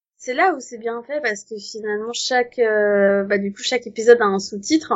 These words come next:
Et en fait, on va avoir, euh, voilà, le livre de quelque chose, chapitre un, et souvent, on va y avoir chapitre, bah, quatre à cinq chapitres, selon les intrigues.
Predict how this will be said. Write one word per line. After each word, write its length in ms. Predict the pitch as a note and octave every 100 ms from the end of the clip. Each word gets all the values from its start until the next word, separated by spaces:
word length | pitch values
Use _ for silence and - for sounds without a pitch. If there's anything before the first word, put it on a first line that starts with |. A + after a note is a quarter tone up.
| - _ _ _
Et 160 | G3 F#3
en 120 | G3
fait, 260 | B3+ B3+ A3+
on 80 | G3
va 260 | F#3 F3
avoir, 360 | F#3 G3+ A#3 A3
euh, 120 | F3+
voilà, 240 | F3+ G3 G3
le 120 | G3
livre 300 | G#3+ B3 A#3+
de 100 | G3+ G3+
quelque 240 | G3+ G3+
chose, 220 | - B3+
chapitre 480 | B3 G3 F#3+ - G3 G#3+
un, 400 | G#3 A3 A#4 -
et 240 | F#3+ F#3
souvent, 300 | G3 G#3 A#3
on 20 |
va 80 | A3+
y 40 | G3+
avoir 140 | G3+
chapitre, 460 | - A3+ - - G#3 _ -
bah, 180 | -
quatre 360 | G3 B3 A#3+ -
à 80 | A3+
cinq 220 | G#3+ G#3+
chapitres, 340 | G#3+ G3+ C4 _ _ _ _ _ _
selon 320 | - G#3+ A3
les 140 | G#3+
intrigues. 320 | G3+ G3 D#4+